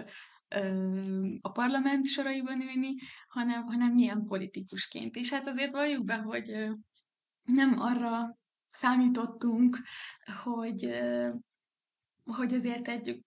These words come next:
kb. két és félszer akkora a kormánypárti, ö, többséggel kell majd, ö, ismét beülni, vagy kell beülni a, a parlamentbe. Mindenképp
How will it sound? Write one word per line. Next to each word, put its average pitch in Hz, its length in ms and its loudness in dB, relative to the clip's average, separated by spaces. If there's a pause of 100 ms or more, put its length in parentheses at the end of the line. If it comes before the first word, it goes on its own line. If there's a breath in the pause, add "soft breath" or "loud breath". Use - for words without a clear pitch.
kb. 254 220 0 (380)
két 254 220 -4
és 214 200 0
félszer 226 600 -2
akkora 214 380 -4
a 220 80 -4
kormánypárti, 220 960 -2 (360 loud breath)
ö, 208 460 0
többséggel 220 560 -2
kell 226 220 -4
majd, 220 360 0
ö, 220 220 -4
ismét 226 380 -2
beülni, 220 460 0
vagy 226 380 -8
kell 240 220 2
beülni 220 520 2 (340 loud breath)
a, 214 100 -6 (380)
a 214 40 -2
parlamentbe. 247 840 0 (280)
Mindenképp 220 600 4